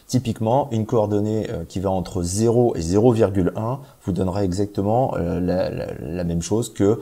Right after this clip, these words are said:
entre un et un virgule un. Voilà, parce que c'est cyclique. Et si vous allez entre deux et deux virgule un, vous aurez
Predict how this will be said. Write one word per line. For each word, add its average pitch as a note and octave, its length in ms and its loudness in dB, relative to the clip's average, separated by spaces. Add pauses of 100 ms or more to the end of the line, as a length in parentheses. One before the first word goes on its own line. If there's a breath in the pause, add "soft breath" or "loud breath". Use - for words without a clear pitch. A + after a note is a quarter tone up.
(120 loud breath)
entre F2+ 420 -2
un A2+ 220 0
et E2 240 -4
un A2 140 2
virgule G2+ 500 0
un. E2 140 -12 (180)
Voilà, - 180 -16
parce - 120 -12
que - 100 -6
c'est - 160 -6
cyclique. G2 500 -2 (200 loud breath)
Et - 60 -6
si G2 120 -2
vous F#2 160 2
allez F#2 140 2
entre F2+ 260 -2
deux G2+ 240 2
et F2 80 2
deux F#2 100 2
virgule F2 380 -2
un, G2 120 -2
vous E2+ 280 -4
aurez E2 260 0